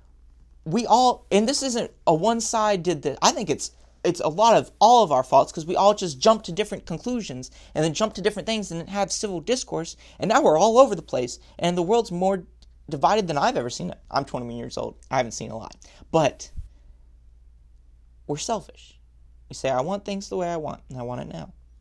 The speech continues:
Another, another problem we're seeing is that people have false gods. And what I mean by that are they're idols. And I think one of the biggest idols is that people s-, cause, their, their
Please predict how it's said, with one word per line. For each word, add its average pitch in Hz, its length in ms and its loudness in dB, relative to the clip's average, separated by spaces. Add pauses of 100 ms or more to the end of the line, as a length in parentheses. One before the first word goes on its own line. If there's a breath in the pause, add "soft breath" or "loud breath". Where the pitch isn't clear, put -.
(100)
Another, 180 500 -4
another 180 360 -2 (280)
problem 139 360 4
we're 127 100 -4
seeing 135 240 -8
is 131 100 -10
that 139 220 -4
people 185 420 -4 (720 soft breath)
have 156 440 -2 (120)
false - 360 -6
gods. - 540 -8 (600)
And 143 80 0
what 156 80 6
I 165 40 2
mean 175 140 -4
by 175 60 -6
that 180 200 -2
are 113 120 -6
they're - 260 -12
idols. - 460 -4 (340 soft breath)
And 165 100 -6
I 170 40 -2
think 170 240 -6
one 180 100 0
of 156 60 -4
the 147 60 -2
biggest 202 460 0
idols 147 300 -2
is 151 160 -6
that - 180 -2
people 214 520 -8 (760 soft breath)
s-, - 120 -8
cause, 165 760 0 (320)
their, 147 260 0 (140)
their 143 280 -4